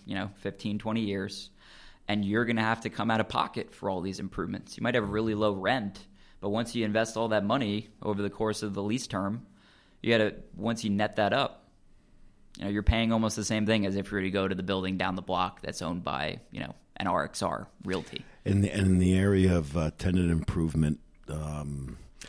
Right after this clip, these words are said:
Speaker 2: flexibilities from the owners, uh, are we seeing a trend going in one way or the other, or it really does just depend on who is the owner and knowing what to negotiate based on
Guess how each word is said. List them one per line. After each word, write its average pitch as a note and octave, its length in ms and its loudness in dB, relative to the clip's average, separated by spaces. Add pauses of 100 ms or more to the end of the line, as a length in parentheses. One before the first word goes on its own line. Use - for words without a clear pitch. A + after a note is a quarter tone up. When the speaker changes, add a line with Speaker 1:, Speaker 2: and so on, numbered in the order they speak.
(120)
Speaker 2:
flexibilities F#2 1000 -2
from D#2 220 -2
the D2 160 2
owners, C2 920 -2
uh, C2 380 -8 (600)
are F2 120 0
we F2 140 0
seeing G#2+ 600 6
a - 80 -2
trend G#2 460 2
going G2+ 240 4
in F#2 180 4
one G2 260 4
way G2 260 2
or E2 280 -2
the E2 260 -2
other, F#2 340 0
or E2+ 220 -2
it D#2 80 -2
really F#2+ 340 2
does F2 400 0
just - 260 -8
depend E2+ 480 2
on D#2+ 260 -2 (320)
who F#2 180 0
is F2 240 2
the E2 200 0
owner D2 340 -4 (800)
and F2+ 220 -2
knowing F#2+ 540 2 (420)
what F2+ 220 -4
to - 100 -2
negotiate F#2 680 0
based F2 340 -2
on E2 300 -2